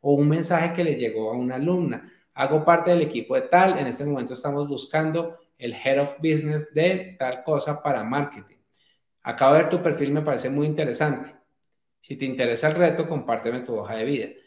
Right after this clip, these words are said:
Entonces, fíjate que este tipo de cosas empiezan a suceder. Y con esto, pues, quiero darte las gracias. Voy a dejar de compartir acá para poder leer preguntas. Si tenemos preguntas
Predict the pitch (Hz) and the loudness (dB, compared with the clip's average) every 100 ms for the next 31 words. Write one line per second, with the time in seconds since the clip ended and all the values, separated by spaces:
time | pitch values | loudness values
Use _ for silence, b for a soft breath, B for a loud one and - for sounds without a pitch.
0 | b - 123 131 156 - 208 180 185 185 | b -14 -4 -2 -2 0 4 4 4 0
1 | - 135 127 - 175 180 - - - 120 | 2 2 0 -4 -6 -4 -2 -2 -2 -4
2 | 143 156 143 - 123 110 127 123 147 160 | -4 -6 -6 -2 -2 -2 -6 -8 -2 -2
3 | - - _ _ - 170 170 170 - 143 | -4 -14 _ _ -2 -2 -2 -4 2 4
4 | 160 147 - - _ - 156 185 196 160 | 4 2 -2 -10 _ -12 -2 2 2 2
5 | - 175 175 - 123 - 117 117 135 143 | 0 -2 -2 -6 -8 -6 -4 0 2 2
6 | 143 156 156 165 139 - 131 117 113 123 | 2 0 0 0 0 -2 -6 -4 -4 -2
7 | 123 113 113 147 147 120 - 101 110 165 | -4 -6 -4 -6 -6 -8 -8 -12 -2 2
8 | 165 165 165 B B _ _ _ - 165 | 2 2 -6 B B _ _ _ 4 8
9 | 170 190 190 - 139 127 113 131 147 147 | 8 6 0 0 2 2 2 4 4 4
10 | - 165 170 147 151 170 156 123 110 107 | 2 2 4 2 0 -2 -2 -4 -4 -6
11 | 120 147 117 113 113 123 | -4 -4 -2 -4 -6 -10